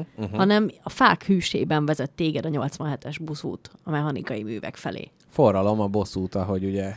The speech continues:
Speaker 1: énekli a kezdet fiai.
Speaker 2: A
Speaker 1: Követ-
Speaker 2: Szép utca után a következő, ami már az utolsó előtti megállónk,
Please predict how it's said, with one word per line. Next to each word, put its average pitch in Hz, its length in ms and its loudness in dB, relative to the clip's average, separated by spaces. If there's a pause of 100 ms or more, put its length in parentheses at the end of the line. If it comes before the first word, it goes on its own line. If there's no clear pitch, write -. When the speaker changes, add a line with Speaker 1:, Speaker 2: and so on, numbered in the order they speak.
Speaker 1:
énekli 95 360 -10
a 95 60 -8
kezdet 98 360 -8
fiai. 98 260 -6 (240)
Speaker 2:
A 170 80 -4
Speaker 1:
Követ- 208 240 8
Speaker 2:
Szép 277 260 8
utca 208 380 4
után 165 320 4
a 190 100 4
következő, 180 800 4
ami 175 160 2
már 160 160 4
az 160 100 4
utolsó 190 380 2
előtti 147 340 2
megállónk, 143 800 2